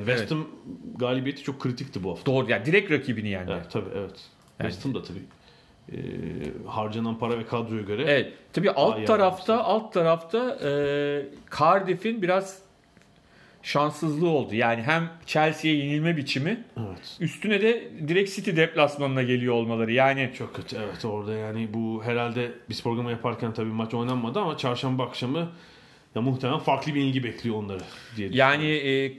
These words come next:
Speaker 2: e, Cardiff için büyük bir şans olabilirdi. Eğer Chelsea'yi de yenebilselerdi, Chelsea
Speaker 1: Hı hı.
Speaker 2: yenselerdi belki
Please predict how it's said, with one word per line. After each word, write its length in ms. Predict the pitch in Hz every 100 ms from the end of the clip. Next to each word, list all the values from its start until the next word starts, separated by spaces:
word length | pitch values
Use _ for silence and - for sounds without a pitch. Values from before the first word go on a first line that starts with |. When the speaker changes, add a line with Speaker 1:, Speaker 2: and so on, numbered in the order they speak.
| - -
Speaker 2:
e, 40 |
Cardiff 380 | 151 175 170 170
için 300 | 156 185 170
büyük 200 | 160 -
bir 60 | 160
şans 380 | 156 156 165
olabilirdi. 760 | 160 147 143 147 156 131 135 170 -
Eğer 200 | 135 131
Chelsea'yi 540 | 151 160 170 175 160
de 40 | 151
yenebilselerdi, 840 | 147 151 151 147 170 208 196 123
Chelsea 280 | 151 151 131
Speaker 1:
Hı 20 |
hı. 40 |
Speaker 2:
yenselerdi 460 | 156 160 160 220 147
belki 360 | 156 156 170